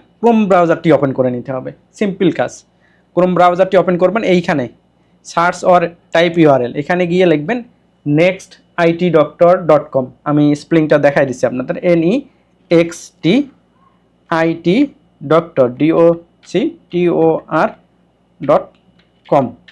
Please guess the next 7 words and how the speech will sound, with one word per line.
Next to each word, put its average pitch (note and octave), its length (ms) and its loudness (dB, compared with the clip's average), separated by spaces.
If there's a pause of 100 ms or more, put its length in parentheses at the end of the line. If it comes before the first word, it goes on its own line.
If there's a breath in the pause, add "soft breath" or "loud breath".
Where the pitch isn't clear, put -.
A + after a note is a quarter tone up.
(1080)
আগে D#3+ 200 0
আপনাকে E3 440 -4 (260)
এই G#3+ 160 2
ওয়েবসাইটে F3 640 0
চলে E3 200 2
আসতে B2+ 220 -6
হবে। A#2+ 200 -6